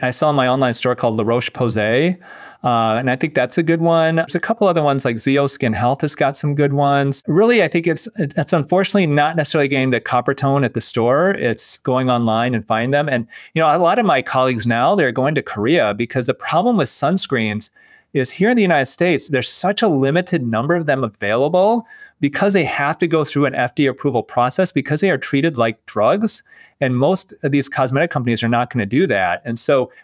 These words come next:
we have a very limited number of options available here in the U S. A lot of people now, I hear, are ordering from other countries,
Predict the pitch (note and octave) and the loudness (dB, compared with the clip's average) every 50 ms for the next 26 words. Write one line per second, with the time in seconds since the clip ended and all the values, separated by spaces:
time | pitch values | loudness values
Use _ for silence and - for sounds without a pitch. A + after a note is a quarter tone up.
0 | _ - D#3+ D3+ F3 F3+ D#3 C3 A#2 B2+ - F3 F#3 G#3 A#3 A#3 F#3+ E3+ E3 F3 | _ -4 -2 -2 0 0 0 -2 -2 -4 -4 -2 0 2 2 2 2 2 2 2
1 | F3 - D#3+ C#3+ C3 C3 C3+ C#3+ D3 C3+ A#2+ G#2+ A#2 A2+ B2+ - - B2+ A#2 A2 | 0 -2 -2 -2 -2 -2 0 0 0 0 0 2 2 0 0 -2 -4 -4 -4 -4
2 | G#2+ - A2+ A#2 C3+ C3 A#2+ G#2+ F#2+ A#2 A2 G#2 G#2 G2+ G#2 A2 A2 A#2+ B2 A2+ | -2 0 0 0 0 0 -2 -2 -2 -4 -4 -2 -2 -2 -2 0 0 2 0 0
3 | G#2+ - - - _ _ _ _ _ - B2 B2 B2 D3+ G3+ G#3+ - G3+ F#3 D3+ | -2 -4 -8 -12 _ _ _ _ _ -2 0 2 2 2 0 0 -2 -2 -2 -2
4 | C3+ B2+ A#2+ A#2 A#2+ D3 D#3+ C3+ A#2 A2 B2 A#2+ A2+ A2 - - A2 A#2 - B2+ | -2 0 0 0 0 2 2 0 0 0 0 -2 -2 0 0 0 -2 -2 0 0
5 | B2+ C#3 C#3 C#3 B2 A#2 A2+ - - A2+ G#2+ - A2+ G#2 G#2 - - - F3+ F3 | 0 0 0 0 -2 -2 -4 -4 -6 -4 -4 -4 -4 -4 -6 -4 -2 -2 -2 -2
6 | - B2+ A2+ G#2 G#2 - - | -2 -2 -2 -2 -2 -4 -6